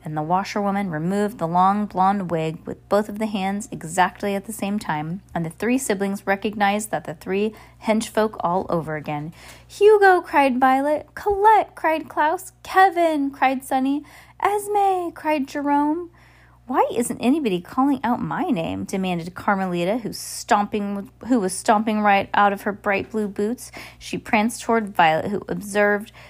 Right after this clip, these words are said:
that two of the four long, sharp hooks were missing from the weapon. This is sort of an observation that may be important for a flaneur, but it is dreadful, dreadful for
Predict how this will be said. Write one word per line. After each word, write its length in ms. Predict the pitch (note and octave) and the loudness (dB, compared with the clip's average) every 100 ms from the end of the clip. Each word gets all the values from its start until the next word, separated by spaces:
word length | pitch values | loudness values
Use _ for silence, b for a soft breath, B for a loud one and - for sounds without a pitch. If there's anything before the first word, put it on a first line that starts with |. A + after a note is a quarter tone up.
| B - | B -2
that 240 | - - | -2 -2
two 320 | - C4+ C4 | -2 0 0
of 160 | - F3+ | -2 -4
the 100 | F3 | -6
four 380 | - A3 A#3 A#3+ | -4 0 2 0
long, 360 | G#3+ G3+ G#3 | 0 0 0
sharp 320 | A3 - G#3 - | -2 -2 -2 0
hooks 320 | G3 F3+ - | -4 -4 -10
were 80 | D#3+ | -8
missing 360 | E3+ G3 G#3 | -6 -6 -6
from 160 | F#3+ G3+ | -6 -4
the 80 | G3+ | -2
weapon. 460 | E3+ D3+ D#3 E3 - b b b b | -2 -2 -4 -6 -12 b b b b
This 200 | G4+ G#4 | -2 -2
is 100 | G#3 | -4
sort 220 | - F#3+ F#3 | -2 0 0
of 140 | F3 | 0
an 100 | F3 | -2
observation 840 | - E3+ - D#3+ E3 E3 - D#3+ D#3+ | 0 0 -2 -8 -6 -6 -6 -6 -2
that 160 | - | -2
may 260 | - C4 D4+ | 2 2 2
be 260 | B3 G3 | -2 -2
important 560 | - E3+ - G#3 E3+ G#3+ | -2 -4 -2 -2 -2 -6
for 140 | - | -6
a 60 | D3+ | -6
flaneur, 640 | - E3+ E3+ E3 E3 - F3+ B B - | -6 -6 -4 -4 -6 -8 -12 B B 0
but 200 | A3+ - B B | 0 0 B B
it 100 | E3+ | -6
is 140 | D#3 | -6
dreadful, 520 | - G#3+ G#3 A3 A3 A#3+ - - | -2 2 2 0 -4 -8 -16 0
dreadful 420 | C4 C4 - C4+ | 0 0 -2 -2
for 220 | - - | -2 -8